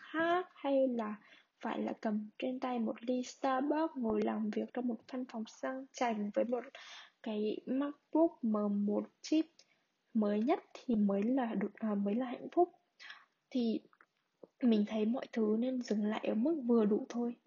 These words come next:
chưa đừng hoàn hảo. Bởi vì chính bản thân mỗi, mỗi chúng ta đều là những cá thể không hoàn hảo. Và cái sự không hoàn hảo nó có, có cái vẻ đẹp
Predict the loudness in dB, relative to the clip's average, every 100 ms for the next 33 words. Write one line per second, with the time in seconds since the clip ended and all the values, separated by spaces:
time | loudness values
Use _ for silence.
0 | -20 -2 0 2 0 -4 -6 -6 -12 -14
1 | -16 -20 -20 -20 -4 2 2 2 -2 -4
2 | -4 0 2 2 0 0 0 -2 -4 -8
3 | 0 2 2 -2 0 0 2 2 2 0
4 | -2 -6 -8 -6 -6 -2 -2 0 0 0
5 | 0 -2 -4 -10 _ _ -20 -20 _ -2
6 | 0 2 0 -2 -2 -2 -2 0 2 2
7 | 0 -2 0 -2 0 -2 0 -2 0 0
8 | 0 0 2 -2